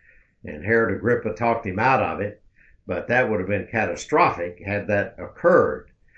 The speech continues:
But he didn't rule long enough to put his wishes into effect on any widespread basis.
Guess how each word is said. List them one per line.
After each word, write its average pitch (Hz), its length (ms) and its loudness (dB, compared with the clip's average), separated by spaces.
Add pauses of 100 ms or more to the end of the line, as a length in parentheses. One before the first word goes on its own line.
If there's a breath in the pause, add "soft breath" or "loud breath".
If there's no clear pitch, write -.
(180 soft breath)
But 95 160 -4
he 180 120 -2
didn't 135 300 0
rule 143 540 4
long 143 320 4
enough 90 500 -4
to - 80 -16
put 117 220 -4
his 104 180 -6
wishes 127 640 -2
into 104 340 0
effect 107 400 -2
on 101 180 -2
any 92 180 -4
widespread 92 760 -2
basis. 123 640 -2